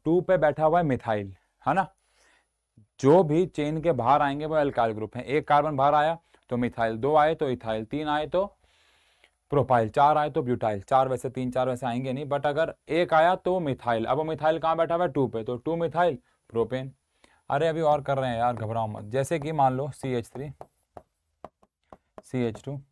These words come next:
सी एच, सी एच टू, सी एच टू, सी एच थ्री। और यहाँ पे मान लो सी एच थ्री आ गया। तो सबसे पहला काम क्या आपका, select the longest chain, तो आपको longest chain चुन लेनी है।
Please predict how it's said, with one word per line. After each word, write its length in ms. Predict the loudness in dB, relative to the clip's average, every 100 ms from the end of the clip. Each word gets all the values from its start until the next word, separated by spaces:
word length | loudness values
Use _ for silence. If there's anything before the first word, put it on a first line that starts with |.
| -20 _ _ _ _ _ _ _ _
सी 200 | -6 -2
एच, 300 | -2 -4 -12 _ _ -20 _ -20 _ _ _ _
सी 180 | -8 -4
एच 200 | -4 -6 -12
टू, 120 | -12 -14 -20 _ -20 _ _ _ _ _ _
सी 200 | -8 -4
एच 180 | -4 -4 -10
टू, 100 | -10
सी 180 | -10
एच 180 | -12 -12
थ्री। 200 | -14 -14 -14 _ _ _ _ _ -20 -6
और 120 | -2
यहाँ 220 | 0 2 2
पे 140 | 0
मान 220 | 0 0
लो 80 | -2
सी 160 | -6 -6
एच 140 | -8
थ्री 140 | -10
आ 100 | -12 -12
गया। 180 | -18 -20 _ _ _ _ -8
तो 60 |
सबसे 260 | -6 -2 -2
पहला 300 | 2 4 2
काम 280 | 2 0 0
क्या 160 | 2 2
आपका, 280 | 0 -6
select 400 | -2 -2 0 -2 -2
the 60 |
longest 440 | -2 -2 -2 -6 -6
chain, 160 | -8
तो 100 | 0
आपको 220 | 0 0
longest 440 | 0 2 0 -4 -4
chain 200 | -8 -6
चुन 160 | -6 -8
लेनी 200 | -8
है। 100 | -12